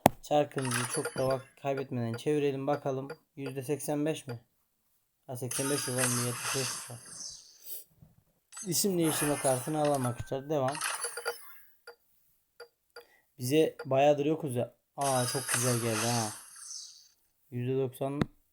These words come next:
aman doksan dokuz elmasa. Bu anlamda bile güzel bir set. Ayakkabısı, pantolonu kullanılır. Aslında bu set de güzelmiş ha. Bir dakika, arasındaki farklara bakayım.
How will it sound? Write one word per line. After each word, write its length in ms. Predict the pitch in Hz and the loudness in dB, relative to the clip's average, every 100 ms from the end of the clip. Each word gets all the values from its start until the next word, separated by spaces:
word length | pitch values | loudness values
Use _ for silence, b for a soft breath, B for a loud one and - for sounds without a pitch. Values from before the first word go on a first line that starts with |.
| - | -10
aman 180 | 135 135 | -4 -2
doksan 260 | 120 143 | 0 4
dokuz 240 | 139 131 131 | 4 6 4
elmasa. 520 | 123 123 120 156 165 - - _ _ _ _ _ _ _ _ - | 4 2 0 0 -2 -6 -20 _ _ _ _ _ _ _ _ -4
Bu 160 | 131 | 2
anlamda 280 | 147 175 170 | 4 4 2
bile 120 | 135 | 2
güzel 420 | 123 120 131 147 127 | 2 2 4 4 2
bir 40 | |
set. 320 | 135 139 - - | 0 -2 -4 -4
Ayakkabısı, 840 | 127 120 - 127 127 - 135 135 - | -2 -2 -2 -4 -2 0 0 0 -2
pantolonu 560 | 123 120 127 127 131 127 | -2 0 0 -2 -2 -4
kullanılır. 840 | 139 131 123 120 143 - - - - - _ _ _ _ - - - - _ _ _ _ _ | -4 2 4 4 4 2 -2 -10 -16 -18 _ _ _ _ -20 -20 -20 -20 _ _ _ _ _
Aslında 260 | - 156 147 | -10 -6 -6
bu 40 | |
set 280 | - 143 - | -2 -4 -2
de 60 | 113 | -2
güzelmiş 460 | 110 110 113 110 | 0 0 -2 -2
ha. 260 | 123 113 107 _ _ _ _ - | -2 -2 -4 _ _ _ _ -12
Bir 100 | 135 | -6
dakika, 240 | 113 - | -6 -4
arasındaki 520 | 135 123 123 123 117 120 | -4 -4 -2 -4 -4 -4
farklara 480 | 120 120 - 123 120 | -2 -4 -2 0 4
bakayım. 460 | 123 123 - 123 | 4 4 2 0